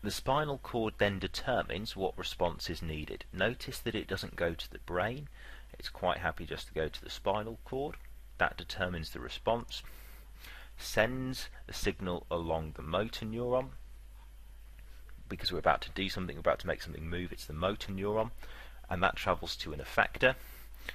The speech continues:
usually a muscle, which then causes the response.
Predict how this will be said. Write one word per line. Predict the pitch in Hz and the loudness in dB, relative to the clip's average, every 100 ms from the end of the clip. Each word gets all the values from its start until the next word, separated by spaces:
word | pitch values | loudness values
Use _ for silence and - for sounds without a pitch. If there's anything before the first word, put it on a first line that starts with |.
| - - - - - | -8 -10 -10 -10 -10
usually | 90 90 82 71 76 | -4 -2 0 -2 -2
a | |
muscle, | 82 107 - 110 107 - - - - | 4 4 4 -2 -2 -6 -12 -12 -8
which | 67 - | -4 0
then | 92 85 85 | 4 4 2
causes | - - 85 80 82 - - - | -4 -2 0 0 -2 -4 -8 -8
the | 85 | -6
response. | 80 80 - 78 71 - - - | -4 -2 0 0 0 -2 -8 -8